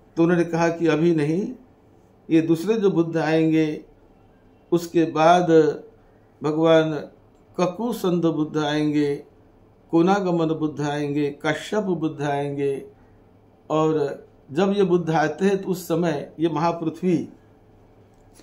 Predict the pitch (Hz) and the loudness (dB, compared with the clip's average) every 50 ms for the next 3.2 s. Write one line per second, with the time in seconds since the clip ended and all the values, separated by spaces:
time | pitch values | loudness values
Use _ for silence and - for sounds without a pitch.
0 | - - - 147 165 170 165 160 156 - 139 147 156 190 190 185 185 180 160 170 | -20 -10 0 2 4 4 4 4 2 -2 -2 0 2 2 2 2 0 -2 -4 -4
1 | - 170 165 151 143 156 - - - - - - - - - - _ _ - - | -2 0 0 0 0 -2 -4 -8 -12 -18 -20 -20 -20 -20 -20 -20 _ _ -8 -2
2 | 190 214 233 240 240 240 233 - - - 160 165 175 180 175 175 170 170 180 165 | 0 4 6 6 4 4 2 -4 -2 0 2 4 6 6 6 6 6 4 4 4
3 | 139 131 131 | 2 -2 -4